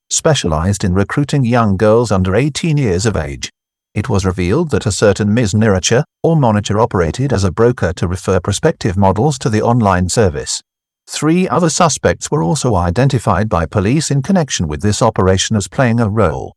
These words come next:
The sex for sale service operated in the precincts of the Bangkok metropolitan area and Samut Prakan.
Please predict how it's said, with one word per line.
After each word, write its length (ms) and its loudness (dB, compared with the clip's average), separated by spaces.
The 80 -2
sex 400 -2
for 120 -2
sale 300 0
service 400 -2
operated 480 0
in 120 2
the 100 2
precincts 640 0
of 80 -2
the 100 2
Bangkok 500 0
metropolitan 720 0
area 460 0
and 160 -2
Samut 440 0
Prakan. 640 -2